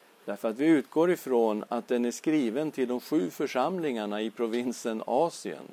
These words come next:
Och att när de vecklade upp den här bokrullen, då var den relevant för dem i deras situation. Och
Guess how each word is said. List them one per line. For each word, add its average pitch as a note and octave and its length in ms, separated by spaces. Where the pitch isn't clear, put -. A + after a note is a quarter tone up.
Och A#2 200
att A#2 140
när B2+ 140
de D3+ 280
vecklade C#3+ 460
upp E3+ 240
den C#3+ 160
här B2 160
bokrullen, A#2+ 840
då C3 100
var C3+ 260
den B2 180
relevant A#2 640
för - 180
dem G2 520
i A#2 120
deras A2 400
situation. A2+ 800
Och A#2 180